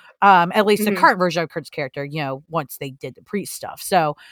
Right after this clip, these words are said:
Speaker 1: I think that is important to note that that doesn't mean, and not that you said this, but just for our people to not be thinking, doesn't mean they're less alike in case they fight and stuff.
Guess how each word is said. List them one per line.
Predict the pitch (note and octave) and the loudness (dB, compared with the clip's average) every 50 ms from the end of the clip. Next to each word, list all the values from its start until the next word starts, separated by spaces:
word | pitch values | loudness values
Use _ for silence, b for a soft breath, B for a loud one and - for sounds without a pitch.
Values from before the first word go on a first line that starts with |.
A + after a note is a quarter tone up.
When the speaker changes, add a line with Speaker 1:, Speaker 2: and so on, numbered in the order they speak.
| b b b b - | b b b b -2
Speaker 1:
I | G3+ F#3 | 0 0
think | - A3+ G3 - | 0 0 0 2
that | F#3+ F#3 - - | 0 0 2 0
is | F#3+ F#3+ E3+ D3 - - - - | 0 0 -2 -4 -8 -12 -12 -8
important | - F#3+ F3+ D#3+ - G3+ F#3+ F3 D3 - | -6 -4 -4 0 2 2 2 2 0 -6
to | - F3+ | -6 -2
note | F3 F3 E3+ - | 0 0 0 0
that | D#3+ D#3 C3+ | -2 -4 -2
that | E3+ F3 D#3+ | -2 -2 0
doesn't | F#3 F3 D3 E3 D3 | -2 -2 -2 -6 -8
mean, | E3+ E3+ D#3+ D3+ C#3+ C#3+ D3 D3+ - - | -8 -8 -8 -8 -10 -10 -12 -14 -8 -6
and | F#3 F#3 F3 | -4 -2 0
not | F3+ E3+ D3+ | 0 0 0
that | - D#3+ | -2 -4
you | D#3 D#3 D3 | -6 -6 -8
said | - - E3+ D#3+ D3 C3 | -4 -2 -2 -2 -2 -4
this, | D3 C#3+ | -8 -8
but | - D#3 C#3 | -8 -10 -10
just | - D3 - - - _ - | -10 -12 -16 -16 -20 _ -4
for | E3+ | -4
our | D#3 D#3+ | -2 -2
people | D3 E3+ D#3 D3+ | -2 -4 -6 -4
to | D3+ | -4
not | D#3 C#3+ | -4 -4
be | - D#3 | -6 -8
thinking, | - - G#3 F3+ D#3+ E3 B B B B B | -6 -6 -6 -6 -6 -10 B B B B B
doesn't | - D#4 C4+ C4+ | -2 0 0 2
mean | B3+ A#3 | 0 2
they're | G#3 A3 | 2 4
less | G3+ A3 G#3+ - G3+ | 6 4 4 4 2
alike | F#3 F#3+ A3 A3+ G#3 - - _ | 0 0 2 2 0 -2 -4 _
in | G3 G3 F3+ | -8 -8 -4
case | - G3+ F#3 - - | -4 -4 -4 -4 -6
they | D#3+ D#3 | -8 -10
fight | D3+ - - D4+ E4 | 0 4 4 4 4
and | A#3+ F#3 - | 4 0 -2
stuff. | - F#3 F#3 | 0 0 0